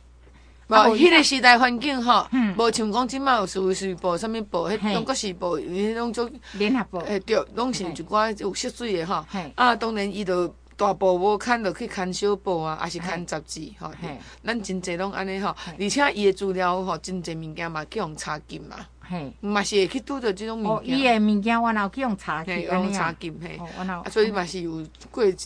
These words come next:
Speaker 1: 段可怜的即个，就讲坎坷的即个时间，
Speaker 2: 嗯，
Speaker 1: 吼。
Speaker 2: 嗯，嗯。
Speaker 1: 好，啊，伊有迄个，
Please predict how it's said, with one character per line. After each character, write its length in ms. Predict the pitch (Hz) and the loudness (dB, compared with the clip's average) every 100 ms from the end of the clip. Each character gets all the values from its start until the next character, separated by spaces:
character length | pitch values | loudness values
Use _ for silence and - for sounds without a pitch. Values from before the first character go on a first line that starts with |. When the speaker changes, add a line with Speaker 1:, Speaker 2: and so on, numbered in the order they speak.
| - | -8
Speaker 1:
段 220 | 170 160 | -6 -6
可 280 | - 240 233 | -4 -4 -2
怜 220 | 170 160 | -4 -6
的 180 | 160 170 | -8 -10
即 100 | 208 | -6
个， 160 | 190 175 - - - - - | -6 -6 -12 -20 -20 -20 -14
就 160 | - 208 | -6 -4
讲 180 | 220 214 - | -4 -8 -10
坎 300 | 208 202 180 | -4 -2 0
坷 120 | 202 | -2
的 140 | 175 | 0
即 140 | 165 202 | -2 -2
个 80 | 180 | -2
时 200 | - 165 | -4 -8
间， 340 | 160 175 170 175 | -8 -8 -8 -4
Speaker 2:
嗯， 140 | 214 202 | 0 2
Speaker 1:
吼。 120 | 185 | 0
Speaker 2:
嗯， 200 | 180 170 180 | 0 -2 -4
嗯。 160 | 175 - | -4 0
Speaker 1:
好， 140 | 220 170 | 0 4
啊， 180 | 240 | 4
伊 100 | 269 | 4
有 100 | 233 | 2
迄 100 | 220 | 2
个， 180 | 269 254 | 2 -2